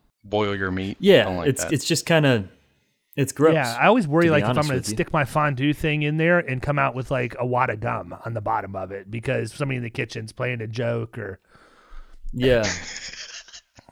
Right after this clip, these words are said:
Speaker 2: Yeah, well, now the melted
Speaker 3: Well, of
Speaker 2: chocolate,
Speaker 3: course it
Speaker 2: though,
Speaker 3: is.
Speaker 2: that's a different story, but, like, the, the food
Speaker 3: Dude, I feel
Speaker 2: itself,
Speaker 3: like
Speaker 2: not,
Speaker 3: every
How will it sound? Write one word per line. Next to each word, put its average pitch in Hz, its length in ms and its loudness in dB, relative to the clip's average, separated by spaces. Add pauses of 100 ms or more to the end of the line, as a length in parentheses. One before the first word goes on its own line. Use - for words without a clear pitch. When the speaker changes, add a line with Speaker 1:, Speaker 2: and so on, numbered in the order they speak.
(880)
Speaker 2:
Yeah, 123 280 4
well, 151 200 8
now 156 280 6
the 139 100 6
melted 143 320 6
Speaker 3:
Well, 135 40 -2
of - 60 2
Speaker 2:
chocolate, 123 200 4
Speaker 3:
course 160 160 4
it - 20 -14
Speaker 2:
though, 160 140 6
Speaker 3:
is. 143 60 4
Speaker 2:
that's 113 180 4
a 123 40 -2
different 120 300 -2
story, 117 380 2
but, 107 200 0
like, 104 200 -2
the, 101 80 -2
the 98 180 -8
food 120 340 0
Speaker 3:
Dude, 185 200 2
I 160 100 6
feel 202 120 2
Speaker 2:
itself, 208 160 6
Speaker 3:
like 143 200 2
Speaker 2:
not, 151 60 4
Speaker 3:
every 151 320 2